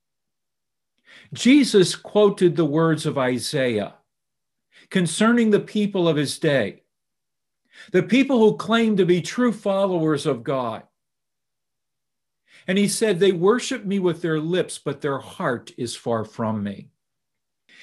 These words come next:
In other words, God was simply an add-on to all of the other ambitions and priorities in their lives.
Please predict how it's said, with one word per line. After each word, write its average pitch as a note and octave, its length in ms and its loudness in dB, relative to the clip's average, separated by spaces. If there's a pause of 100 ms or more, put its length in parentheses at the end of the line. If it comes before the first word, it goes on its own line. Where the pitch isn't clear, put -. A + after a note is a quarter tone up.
(100)
In F3+ 140 4
other B3 300 6
words, C#3+ 640 4 (1000)
God G3+ 500 2
was F3 280 4
simply F#3+ 640 0
an E3 320 -2
add-on D#3 840 -6 (1120)
to G#3+ 200 4
all G#3+ 300 4
of C4 100 2
the B3 180 2
other F#3 340 0
ambitions C#3 1040 -6 (920)
and D#3 160 -4
priorities D3+ 880 -2
in B2+ 100 -6
their B2+ 180 -4
lives. A2 640 -12